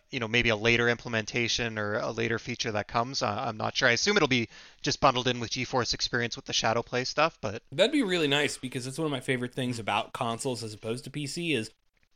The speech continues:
Speaker 2: if I'm playing
Speaker 1: Mm-hmm.
Speaker 2: a game and I gotta put it down 'cause it's, eh, oh, yo, it's, it's time to start making dinner and I didn't pay attention, or, or,
Speaker 1: <laughs>
Speaker 2: "Oh, we gotta go," something like that. Um,
Speaker 1: Mm-hmm.
Speaker 2: you know, I can hit the power <laughs> button on my Switch
Speaker 1: Yeah.
Speaker 2: and just bloop and come back to it later.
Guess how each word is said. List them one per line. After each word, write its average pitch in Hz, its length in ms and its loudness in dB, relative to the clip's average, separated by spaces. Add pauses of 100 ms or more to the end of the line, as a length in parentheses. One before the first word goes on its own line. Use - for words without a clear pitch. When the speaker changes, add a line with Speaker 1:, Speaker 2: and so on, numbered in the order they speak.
Speaker 2:
if 139 120 -4
I'm 214 120 4
playing 302 180 6
Speaker 1:
Mm-hmm. - 100 4
Speaker 2:
a - 20 -2
game 165 200 6
and 143 60 2
I 147 80 4
gotta 151 180 2
put 147 160 -2
it 113 80 -4
down 131 240 2
'cause - 120 -10
it's, 131 200 -8
eh, 117 320 -4
oh, 127 160 2
yo, 117 300 2
it's, 110 180 -4
it's - 240 -8
time 117 540 -2
to 117 280 0 (140)
start 123 340 -2
making 123 300 0
dinner 120 220 2
and 104 100 -2
I 104 60 0
didn't 110 180 -8
pay 117 160 -2
attention, 113 440 -4
or, 104 140 -10
or, 110 280 -8 (140)
Speaker 1:
<laughs> 117 140 -18
Speaker 2:
"Oh, 113 140 0
we 120 160 0
gotta 117 220 2
go," 113 280 2
something 131 320 -4
like 107 200 -6
that. 117 320 0 (320)
Um, 113 480 4
Speaker 1:
Mm-hmm. 123 320 -10
Speaker 2:
you 190 120 4
know, 123 220 4
I 180 120 6
can 180 140 0
hit 175 160 0
the - 80 -8
power 160 300 6
<laughs> - 0 -
button - 440 0
on 165 200 6
my 185 160 6
Switch 139 560 4
Speaker 1:
Yeah. 135 120 6
Speaker 2:
and 117 60 6
just 135 220 -4
bloop 392 160 12 (400)
and 143 160 -4
come 139 160 2
back 147 220 4
to 127 100 -6
it - 80 -8
later. 127 300 2